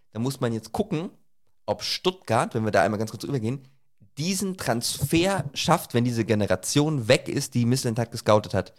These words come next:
Mit Milo, mit Führich, mit Gyrassi und so weiter und so fort. Bleibt auch noch spannend. Aber Fazit für uns, bei Köln sehen wir echt ein bisschen schwarz, ne?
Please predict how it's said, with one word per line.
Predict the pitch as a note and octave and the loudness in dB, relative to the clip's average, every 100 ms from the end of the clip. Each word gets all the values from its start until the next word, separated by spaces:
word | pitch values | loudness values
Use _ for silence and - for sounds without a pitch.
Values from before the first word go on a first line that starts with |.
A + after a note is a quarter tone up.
| _ _ | _ _
Mit | A#2 A#2 - | -2 -2 0
Milo, | A#2 A#2+ C3 A#2+ | 4 8 8 8
mit | A#2 | 2
Führich, | - C3 B2+ A2 A2 - - _ - | 0 0 2 2 0 -4 -16 _ -12
mit | A2+ A2 | -8 0
Gyrassi | A2+ G#2+ - A#2 | 2 2 2 -2
und | E2+ G#2 | -2 -4
so | G2 | 0
weiter | G2 G2 | 0 -2
und | D#2+ | -6
so | F#2 | -8
fort. | - F2+ - - _ _ _ _ _ _ - - _ - - - _ _ _ - - _ | -4 -4 -4 -10 _ _ _ _ _ _ -20 -20 _ -20 -20 -20 _ _ _ -20 -20 _
Bleibt | A#2 B2+ C3+ | 0 2 4
auch | B2+ | 4
noch | G#2+ | 4
spannend. | - F#2+ F2 - _ _ _ _ - | 2 0 0 -8 _ _ _ _ 6
Aber | B2 B2 | 8 8
Fazit | C3+ C#3+ - C#3+ | 6 4 2 0
für | C#3 | 2
uns, | C#3 E3 - | 2 0 0
bei | A2+ | 2
Köln | C3+ C3 | 4 4
sehen | C3 C#3 | 4 0
wir | B2+ - | 0 -2
echt | - - | -8 -6
ein | |
bisschen | C#3+ C#3+ | -4 -4
schwarz, | C#3+ C3+ G#2+ | -2 0 0
ne? | A2 D3 | -4 -6